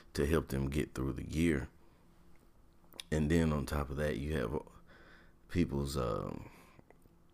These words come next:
benefits as far as, like, um, I don't know, man, but <laughs> there are people who are receiving benefits from the government that are not gonna receive those benefits, el-, benefits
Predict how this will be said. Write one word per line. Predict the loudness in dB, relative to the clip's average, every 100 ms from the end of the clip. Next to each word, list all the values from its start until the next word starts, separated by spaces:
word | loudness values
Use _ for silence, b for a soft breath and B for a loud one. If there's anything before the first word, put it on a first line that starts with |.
| -16 -8
benefits | 4 8 8 6 4 2 0
as |
far | -2 0 0
as, | -2
like, | -4 -4 -6 -14 -20 b b b b b b b b -18 -8
um, | -6 -4 -6 -8 -8 -12 -16 B B B B B -20 -20 -20 -20 -2
I | 2
don't | 2 2
know, | -2 -4
man, | -4 -4 -2
but | -2 -2
<laughs> | 0 0 6
there | 6
are | 8
people | 4 4 6
who | 8
are | 6 4
receiving | 2 2 2 2 -2 -4 B B B B B B B -20 -16 -10
benefits | 2 6 8 6 4 0 0
from | -2 0 -2
the | -2
government | 2 2 2 -2 -2
that | -2 0
are | 2
not | 4 4 4
gonna | 2 0
receive | 0 0 -2 0
those | -2
benefits, | 0 -2 0 -4 -8 -4
el-, | 0 0 0
benefits | 0 0 0 -2 -4 -4